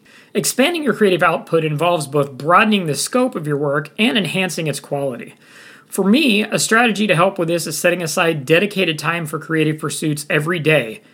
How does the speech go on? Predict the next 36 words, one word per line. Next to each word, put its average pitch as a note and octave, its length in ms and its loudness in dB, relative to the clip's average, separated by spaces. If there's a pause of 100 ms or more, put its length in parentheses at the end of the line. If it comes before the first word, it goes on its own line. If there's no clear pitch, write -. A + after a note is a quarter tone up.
(180)
and D#3 120 -4
treating A#3 260 2
this F3 140 0
time F#3+ 340 4
as C3+ 140 0
non-negotiable. D3+ 1120 2 (320)
Regular A#3 380 4
practice G#3+ 400 0
like F#3 160 -2
this E3+ 180 -4
not D#3+ 140 0
only D#3+ 240 -2
hones G3 420 2
your D3+ 160 -2
skill, F3+ 760 2 (240)
but F3 120 6
it F3+ 80 6
also G#3+ 280 4
keeps F#3 280 -6
the - 60 -10
creative D#3+ 420 -2
juices D3 440 -4
flowing. G#2+ 500 -14 (760)
Contrary D4+ 420 2
to A3 60 2
popular F3+ 420 2
mythology, D3+ 520 0
most G3 300 0
creative G3+ 280 2
output F3 360 2
isn't E3 200 -2
simply G3 520 -2
a D#3 160 0
lightning D#3+ 480 0
strikes D#3 520 0
moment, C3 440 -6